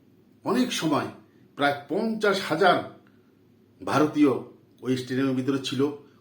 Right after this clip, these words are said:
কয়েক হাজার তারা ঢুকতে পারে নাই। এই জন্য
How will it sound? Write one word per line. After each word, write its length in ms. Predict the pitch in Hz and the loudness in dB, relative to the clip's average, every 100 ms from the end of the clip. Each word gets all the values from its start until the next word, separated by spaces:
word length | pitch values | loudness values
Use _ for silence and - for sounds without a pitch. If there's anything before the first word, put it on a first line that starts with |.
| _ | _
কয়েক 280 | 139 180 180 170 | 2 4 4 2
হাজার 240 | 156 151 - - - _ _ _ _ _ _ _ _ _ _ - | 4 4 2 -6 -20 _ _ _ _ _ _ _ _ _ _ -4
তারা 240 | 123 120 | -2 -2
ঢুকতে 300 | 123 - 156 | -6 0 0
পারে 200 | 131 117 98 | 2 0 -4
নাই। 100 | - - - | -10 -14 -4
এই 100 | 127 | 0
জন্য 240 | 131 127 | 2 4